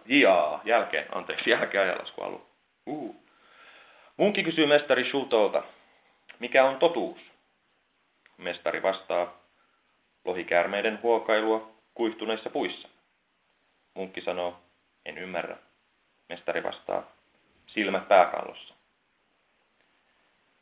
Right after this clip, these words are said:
Sen jälkeen munkki kysyy Sekisolta, joka oli toinen mestari. Mitä on lohikäärmeiden huokailu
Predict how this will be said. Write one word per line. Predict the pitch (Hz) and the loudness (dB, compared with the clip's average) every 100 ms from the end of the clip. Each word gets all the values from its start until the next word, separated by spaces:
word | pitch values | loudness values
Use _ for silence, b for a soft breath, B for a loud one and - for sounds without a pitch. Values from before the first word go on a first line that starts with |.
| _ _ _ - | _ _ _ 2
Sen | 123 | 6
jälkeen | 135 131 139 | 6 6 2
munkki | 127 120 113 | 2 -4 -6
kysyy | 117 117 120 113 - _ | -8 -2 -2 -2 -8 _
Sekisolta, | _ 110 - - 101 104 101 101 - | _ -6 -4 -4 -2 0 -2 -4 -14
joka | - 90 | -10 -8
oli | 90 | -6
toinen | 90 90 | -8 -10
mestari. | 95 - - - _ _ _ _ _ _ _ _ _ _ _ _ | -16 -16 -18 -18 _ _ _ _ _ _ _ _ _ _ _ _
Mitä | 151 170 131 | -6 2 2
on | |
lohikäärmeiden | 135 135 120 104 104 101 98 95 | 2 -2 2 2 2 -2 -4 0
huokailu | 104 98 95 95 | 0 0 0 -2